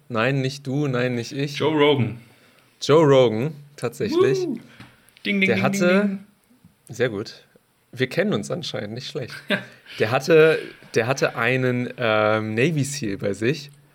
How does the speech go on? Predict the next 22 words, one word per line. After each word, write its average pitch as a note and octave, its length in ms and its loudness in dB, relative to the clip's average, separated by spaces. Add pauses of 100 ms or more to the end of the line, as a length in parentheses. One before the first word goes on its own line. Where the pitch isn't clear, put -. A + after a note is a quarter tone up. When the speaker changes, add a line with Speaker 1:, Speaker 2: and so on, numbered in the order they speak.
(460)
Speaker 1:
Und, A#2+ 480 -4
ähm, A#2 260 -4
von B2+ 180 -4
der B2 80 2
Statur D3+ 480 2
sind C3+ 220 -4
wir C#3 140 4
beide C3 240 4
ja B2+ 60 2
auch C#3+ 300 -4
Navy B2+ 260 0
Seal - 320 -8
ähnlich. C3+ 460 0
Darum B2 160 0
musste B2 220 -6
ich B2 60 -8
da A#2+ 80 -6
sofort A#2 340 -6
an A2+ 100 -8
uns C#3+ 240 -8
beide - 200 -8
denken. B2+ 380 -10